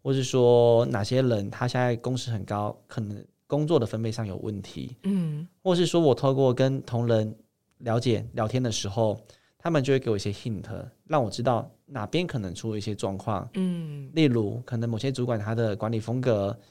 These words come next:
Speaker 1: 跟下面，下面的人是不 match 的。
Speaker 2: 嗯。
Speaker 1: 或某些人他可能是比较，呃，比较旧的管理模式，但他面对的是一个全新第四代的新人。
Speaker 2: 横沟，就是那个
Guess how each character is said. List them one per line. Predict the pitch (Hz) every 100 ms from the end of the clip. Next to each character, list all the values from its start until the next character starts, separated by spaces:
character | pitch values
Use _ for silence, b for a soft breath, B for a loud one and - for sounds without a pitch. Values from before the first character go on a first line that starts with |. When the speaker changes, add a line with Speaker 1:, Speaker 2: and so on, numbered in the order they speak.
| b b
Speaker 1:
跟 | - 143
下 | 147
面， | 143 139
下 | 139
面 | 139 131
的 | 110
人 | 98 98
是 | 120 117 110 107 98 - -
不 | 123
match | 139 -
的。 | 110 - - -
Speaker 2:
嗯。 | 170 156 156 165
Speaker 1:
或 | -
某 | 170
些 | 113 143
人 | 135 117
他 | 123
可 | 113
能 |
是 | 104
比 | 123
较， | - 110 104 98 95 87 87 - _ _ -
呃， | 117 101 92 92 90 104 _ b b b b b b _ _ _ _
比 | 135
较 | 139 175 165 160 151 143 127 - _ _ _ _ _
旧 | - 220
的 | 143
管 | 120 123
理 | 120
模 | 104 101
式， | - 123 110 113 b -
但 | 160
他 | 143
面 | 156 151
对 | 135 139
的 | 120
是 | -
一 | 127 123
个 | 123 113
全 | - 110
新 | 120 131 127
第 | - 147
四 | 131
代 | 120 110
的 | 95
新 | - 101 101
人。 | 82 92 117
Speaker 2:
横 | - 175 180 214
沟， | 254 247 269
就 | 240
是 | 220
那 | 196 196
个 | 170 151